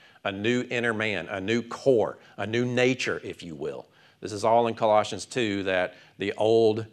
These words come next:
man or the, the body of sin was removed and he put in you a new heart. So the physical study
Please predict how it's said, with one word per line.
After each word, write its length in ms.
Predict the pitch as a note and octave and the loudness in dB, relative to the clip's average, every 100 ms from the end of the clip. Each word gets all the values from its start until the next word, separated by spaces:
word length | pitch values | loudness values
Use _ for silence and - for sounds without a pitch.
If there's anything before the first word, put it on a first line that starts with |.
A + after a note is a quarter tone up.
| _ | _
man 500 | - A2 G2+ G2+ F#2 | -4 0 0 0 -2
or 220 | G2 F#2+ F2 | -2 -2 -2
the, 320 | E2+ D#2+ D#2 - - | -4 -8 -10 -16 -8
the 100 | A2 | -6
body 460 | E2 G#2+ G#2+ A2+ G#2+ | 2 6 8 6 2
of 100 | - | -4
sin 540 | - - C#3 A#2+ A#2 | -4 0 2 2 0
was 180 | G#2+ G2+ | -2 -2
removed 720 | F#2+ G2+ A#2 A2 G#2+ G#2+ G#2 | -4 2 4 4 2 -2 -6
and 100 | F#2+ | -12
he 80 | F#2 | -8
put 220 | - A#2 | -4 -2
in 120 | G#2+ | -2
you 140 | G#2+ | -2
a 60 | F#2+ | -2
new 180 | G#2 G#2 | -2 -2
heart. 460 | - A2+ G#2 G#2 - - - - - | 2 4 4 0 -8 -20 -20 -20 -8
So 300 | - A2+ F#2+ - _ | 0 0 0 -8 _
the 140 | - A#2 | -4 -4
physical 880 | - - B3+ C#4 D4 D3 G#2 G2 - _ _ - | 0 6 6 6 2 4 4 2 -8 _ _ -14
study 680 | - - C3 G#2 F#2+ G#2 | -10 0 4 4 4 -2